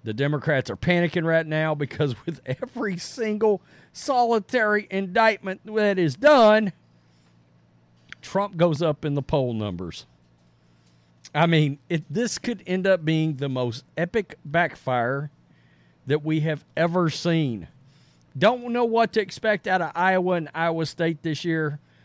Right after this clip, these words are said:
Um, you know, I mean, Kirk Ferentz, generally speaking, always has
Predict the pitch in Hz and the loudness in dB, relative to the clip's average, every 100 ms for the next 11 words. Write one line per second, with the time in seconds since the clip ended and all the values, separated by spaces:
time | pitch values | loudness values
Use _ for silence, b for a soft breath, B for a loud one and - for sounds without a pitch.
0 | b b 139 135 131 131 - _ 151 165 | b b 0 2 2 0 -6 _ -4 0
1 | 156 151 - 135 147 131 - 214 208 - | 2 2 -2 -4 -2 -2 -2 -2 -2 0
2 | 180 185 185 156 - 131 120 196 196 180 | 0 2 0 -4 -12 -6 -2 0 0 0
3 | 160 - 175 151 165 - _ 147 170 175 | -4 -2 -4 -2 -10 -12 _ 0 2 2
4 | 175 147 165 160 160 151 | 2 2 2 4 2 -4